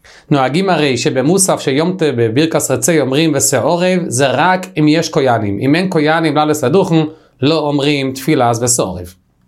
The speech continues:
עכשיו מסיימים את הסימן בהלכה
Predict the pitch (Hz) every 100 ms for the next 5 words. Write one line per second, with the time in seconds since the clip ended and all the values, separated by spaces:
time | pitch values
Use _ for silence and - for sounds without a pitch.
0 | _ _ - - - - 160 185 170 160
1 | 160 165 - _ - 135 135 160 180 170
2 | 135 131 143 156 139 143 123 131 123 127
3 | 170 156 151